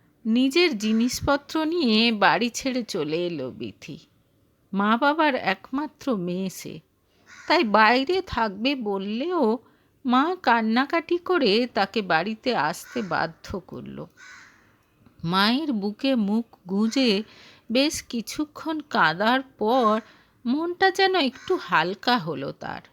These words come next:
"দূর বোকা, কাঁদছিস কেন? এই কাজটা আসলে তোর অনেক দিন আগেই করা উচিত ছিল," আদর করে বলল মা। মার কথায় সায় দিল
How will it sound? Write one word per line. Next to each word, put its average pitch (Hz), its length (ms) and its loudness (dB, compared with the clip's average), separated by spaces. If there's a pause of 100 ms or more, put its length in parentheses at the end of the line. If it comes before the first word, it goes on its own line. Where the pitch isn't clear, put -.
(880)
"দূর 370 280 2
বোকা, 339 460 2 (300)
কাঁদছিস 370 640 0
কেন? 339 280 0 (600)
এই 240 320 0
কাজটা 220 520 2 (260)
আসলে 247 420 -2
তোর 262 400 -4
অনেক 233 400 0 (120)
দিন 320 240 -8 (160)
আগেই 214 540 0
করা 160 380 0
উচিত 165 300 -10 (140)
ছিল," 160 380 -10 (640)
আদর 202 380 -2 (120)
করে 269 380 0
বলল 180 540 -4
মা। 139 300 -10 (720)
মার 269 260 4 (100)
কথায় 311 480 2
সায় 220 460 0
দিল 311 300 0